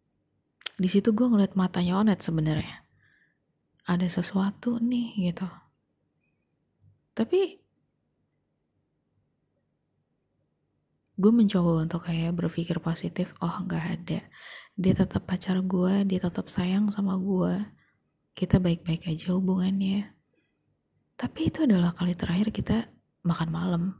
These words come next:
berdua. Makan malam berdua gitu. Di situ gue inget banget dia pakai pakaian tidur biasa gitu, kayak gue ngejemput dia naik motor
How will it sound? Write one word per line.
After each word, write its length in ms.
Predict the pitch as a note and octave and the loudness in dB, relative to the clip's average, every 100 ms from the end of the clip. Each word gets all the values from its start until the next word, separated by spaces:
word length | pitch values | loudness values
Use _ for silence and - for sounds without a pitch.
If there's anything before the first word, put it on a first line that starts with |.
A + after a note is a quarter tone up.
| E3 | 0
berdua. 560 | E3 E3 F3 E3 F#3 E3+ - - - - - - - | 0 6 6 8 6 4 -6 -20 -18 -18 -20 -18 -2
Makan 120 | F3 D#3+ | 2 2
malam 160 | D#3+ | 2
berdua 480 | D#3+ D#3+ D#3+ D#3 - | 0 0 2 2 0
gitu. 320 | E3 E3+ E3+ E3 - _ _ _ _ _ _ _ _ _ _ _ _ - | -4 -6 -8 -12 -16 _ _ _ _ _ _ _ _ _ _ _ _ -6
Di 160 | E3+ | -4
situ 240 | - E3+ F#3 | -2 -2 0
gue 160 | F#3 | 2
inget 160 | F3 E3+ | 0 0
banget 320 | D#3+ D#3+ E3+ | -2 -2 -2
dia 480 | - E3 E3 F3 F3+ - - _ _ _ _ _ _ _ _ - | 0 0 2 0 -4 -8 -18 _ _ _ _ _ _ _ _ -6
pakai 240 | F3 E3+ | -4 -2
pakaian 320 | E3+ E3+ E3 | -4 -2 -2
tidur 560 | E3+ F3+ F3 F3 F3 - - | 0 2 2 2 0 -4 0
biasa 480 | G3 A#3 - C4 C4 | 0 0 -4 -6 -4
gitu, 240 | G3 G3 A3+ | -4 -2 -4
kayak 320 | - - - | -6 -8 -6
gue 240 | F3+ G3 - - - - - _ - | -2 -2 -2 -12 -20 -20 -20 _ -6
ngejemput 480 | F3 E3+ E3+ E3+ F3 | -2 -2 0 -2 0
dia 160 | E3+ F3 | 2 2
naik 160 | F#3 F#3+ | 0 -2
motor 640 | F3+ F3+ - F#3 F#3 G3+ | -4 -4 -4 -4 -2 -4